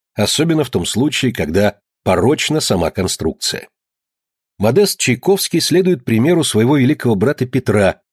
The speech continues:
в симфонической поэме на этот же самый сюжет и делит либретто на две части. Остов, который включает пролог и эпилог, и, собственно, драму.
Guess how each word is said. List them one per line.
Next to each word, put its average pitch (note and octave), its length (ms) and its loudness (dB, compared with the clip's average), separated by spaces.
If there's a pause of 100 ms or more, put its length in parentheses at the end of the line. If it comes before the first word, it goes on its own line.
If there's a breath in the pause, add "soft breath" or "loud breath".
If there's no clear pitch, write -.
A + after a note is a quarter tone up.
(160)
в - 100 -10
симфонической B2+ 720 0
поэме C#3 440 2
на A2+ 120 2
этот D#3+ 220 -2
же C3 100 0
самый C3+ 300 0
сюжет G2 560 -2 (360)
и B2 100 0
делит F#3+ 360 2
либретто D#3 540 0
на A#2+ 220 2
две G2+ 180 -2
части. - 640 -6 (500)
Остов, - 680 -2
который A#2+ 280 0
включает A#2 460 0
пролог A2+ 440 0
и A#2+ 140 0
эпилог, A2 460 0 (340)
и, G3 140 2
собственно, C3+ 640 0
драму. G2 500 -2